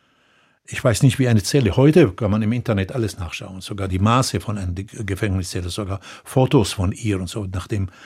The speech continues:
viele Revolutionen dann die Gefängnisse gesprengt haben und geguckt haben, wie, wie ihre Kollegen da saßen. Heute ist das wirklich viel leichter. Aber damals ha-, war auch nicht schwer.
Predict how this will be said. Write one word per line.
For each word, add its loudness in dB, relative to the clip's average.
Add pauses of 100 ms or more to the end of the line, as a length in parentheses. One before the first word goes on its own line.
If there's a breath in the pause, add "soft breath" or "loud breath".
(160 loud breath)
viele 0
Revolutionen 2
dann -2
die -2
Gefängnisse 0
gesprengt -6
haben -6
und -6
geguckt -6
haben, -6
wie, -12 (420 loud breath)
wie -6
ihre 0
Kollegen -4
da -8
saßen. -16 (220 soft breath)
Heute 4
ist -2
das -2
wirklich -2
viel 2
leichter. -2 (360 loud breath)
Aber 2
damals 2
ha-, -4
war -6
auch -2
nicht 2
schwer. -8